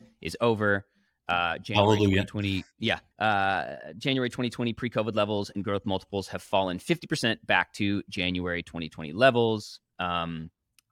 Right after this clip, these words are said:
Speaker 1: you know, and kind of he goes on and he says, "Yes, V C valuations coming down too. All tech valuations correlated, announced V C deals of sixty to ninety day lag, uh, starts with late stage deals and works its way to earlier stage." And then he says, "Massive volatility caused by pandemic,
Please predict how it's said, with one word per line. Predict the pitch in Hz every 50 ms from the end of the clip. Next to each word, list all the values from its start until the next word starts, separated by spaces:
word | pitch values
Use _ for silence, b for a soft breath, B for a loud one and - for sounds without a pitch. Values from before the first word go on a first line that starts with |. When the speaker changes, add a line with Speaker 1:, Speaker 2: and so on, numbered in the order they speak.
| _ _ _
Speaker 1:
you | 90 87
know, | 82 82
and | 82 82
kind | - 87 87
of | 85
he |
goes | 82 87 92 98
on | 110 107 107
and | 107
he | 107 104
says, | - 98 92 101
"Yes, | 101 127 127 120 -
V | - 113 117
C | 110 -
valuations | 107 107 101 101 104 95 92 92 - 95 90 -
coming | - 98 92 90
down | 82 85 82 80
too. | - - - 135 123 123 117 110 - _ _ _ _ -
All | - 113 123
tech | - - 120 104 -
valuations | 113 101 104 104 98 90 95 - - 87 -
correlated, | - - 131 127 123 117 117 113 110 113 117 113 113 110 107 -
announced | - 90 87 82 85 - -
V | - 90
C | - - 95 82
deals | 78 90 80 78 82
of | 82 67 -
sixty | - - - - - 87
to | 80 82
ninety | 80 78 78 80 76
day | 71 73
lag, | 80 101 107 104 101 98 98 95 90 _ _ _ _ _ _ _ _ _ -
uh, | 85 85 80
starts | - - - 113 98 - -
with | 87 87 - -
late | 147 151 -
stage | - 143 131 123 117
deals | - 127 117 117 117 104
and | 95 90
works | 87 85 -
its | - -
way | 90 87
to | 85
earlier | 80 107 110 110
stage." | 98 - 101 104 98
And | 110 123
then | 139
he | 147 123
says, | - 110 104 95 - -
"Massive | 101 110 120 127 - - - 131 - -
volatility | 110 107 107 104 107 110 110 - - - 120 113 107 101 95 95 95 85 _ -
caused | - - 95 95 101 101 - _ -
by | 98 87 85 87 87 - -
pandemic, | - 95 90 87 87 117 117 120 120 120 120 -